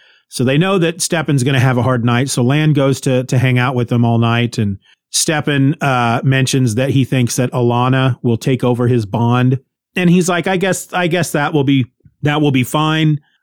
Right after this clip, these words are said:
Uh, but, you know, she's got the two warders already, and I've never been with a man before." And, uh,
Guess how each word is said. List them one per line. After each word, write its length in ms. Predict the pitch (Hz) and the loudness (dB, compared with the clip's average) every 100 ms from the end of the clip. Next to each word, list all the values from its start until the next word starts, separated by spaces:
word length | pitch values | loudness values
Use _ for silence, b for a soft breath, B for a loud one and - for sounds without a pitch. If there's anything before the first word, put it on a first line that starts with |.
| - | -8
Uh, 380 | 139 139 135 139 - | -4 -2 0 -2 -2
but, 480 | 131 147 143 - - _ _ - | -2 -2 -4 -8 -18 _ _ -4
you 140 | 151 | 0
know, 300 | 139 131 135 | 2 2 0
she's 280 | 143 - 127 | 0 0 0
got 220 | 175 170 | 0 -2
the 80 | 170 | -4
two 240 | - 180 | 0 2
warders 420 | 160 160 156 147 135 | 4 2 2 0 0
already, 460 | 139 143 160 143 | 2 2 2 2
and 100 | 131 | 2
I've 200 | 131 131 | 0 0
never 260 | 139 143 131 | 0 2 0
been 260 | 117 160 | 0 0
with 140 | 135 120 | 0 0
a 60 | |
man 340 | 117 156 214 139 | 0 2 2 0
before." 600 | 117 - 110 107 123 131 _ _ - | 0 0 0 2 0 -4 _ _ -8
And, 400 | 135 135 131 123 | -4 0 0 0
uh, 420 | 123 117 113 110 | 2 0 0 -2